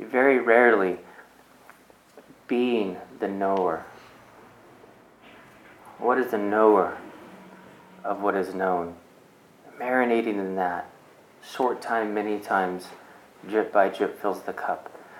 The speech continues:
The knower is not attached,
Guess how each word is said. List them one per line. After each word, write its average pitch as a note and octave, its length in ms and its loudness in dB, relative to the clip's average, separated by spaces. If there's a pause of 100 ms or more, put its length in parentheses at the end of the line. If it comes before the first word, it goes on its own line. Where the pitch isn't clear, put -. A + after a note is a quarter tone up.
(240)
The A#2+ 100 6
knower D#3 680 8 (640)
is A2 260 -6
not A2 340 6
attached, - 640 -4